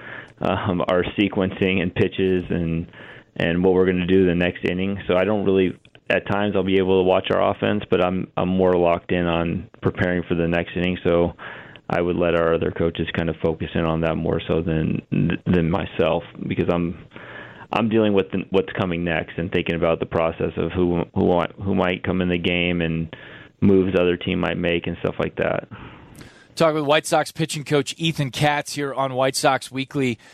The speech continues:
Speaker 2: Uh, was looking back at, at Dylan Cease's last start. You know, obviously the things kind of bunched up on him in one inning. And I wonder if, I, I wonder if there's a teaching point for a pitcher who has,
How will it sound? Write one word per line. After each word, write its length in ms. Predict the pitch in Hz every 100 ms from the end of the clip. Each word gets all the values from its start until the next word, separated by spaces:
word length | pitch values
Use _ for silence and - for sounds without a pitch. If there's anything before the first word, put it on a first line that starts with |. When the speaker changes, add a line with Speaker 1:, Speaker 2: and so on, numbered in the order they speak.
| - -
Speaker 2:
Uh, 360 | 151 156 151 - -
was 280 | 185 175 277
looking 220 | - -
back 300 | 175 175 -
at, 200 | 151 147
at 180 | 123 -
Dylan 340 | 170 175 160
Cease's 760 | - - 147 143 143 123 113 -
last 560 | 120 123 123 - -
start. 580 | - - - 135 110 -
You 60 | 123
know, 100 | 127
obviously 400 | 135 147 - 143
the 140 | 131
things 380 | 104 - 170 165
kind 160 | 175 135
of 200 | 107 -
bunched 340 | 139 131 -
up 240 | 127 135 -
on 220 | 127 113
him 280 | 117 113 110 -
in 340 | 127 131 120
one 220 | 120 117
inning. 420 | 104 117 98 95 - - - - 147
And 100 | 165
I 80 |
wonder 380 | 170 202 262 233
if, 240 | 170 - - _ _ _ _ _ -
I, 120 | -
I 40 | 175
wonder 200 | 170 254
if 60 |
there's 140 | 240 170
a 100 | 139 -
teaching 480 | - 202 190 175 143
point 420 | - 143 123 -
for 260 | - 135 123
a 60 |
pitcher 400 | - 147 - 135
who 160 | 120 123
has, 560 | 113 139 135 117 -